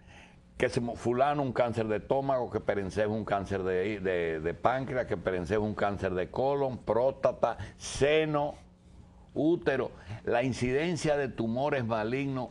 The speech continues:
es mayor cada día. Hipertensión arterial. Ya casi es de orden que después de los cincuenta años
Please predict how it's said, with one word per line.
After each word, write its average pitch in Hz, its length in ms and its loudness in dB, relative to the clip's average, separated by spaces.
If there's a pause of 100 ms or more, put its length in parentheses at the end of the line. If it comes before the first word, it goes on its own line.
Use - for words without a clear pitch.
es 117 280 -2
mayor 110 540 -2
cada 101 400 2
día. 87 460 -2 (3250)
Hipertensión 123 800 2
arterial. 92 840 0 (1600)
Ya 123 340 0
casi 165 600 0 (800)
es 131 160 2
de 127 160 2
orden 147 460 0
que 120 120 0
después 113 280 0
de 135 40 -2
los 131 140 -2
cincuenta 120 580 -2
años 123 260 -4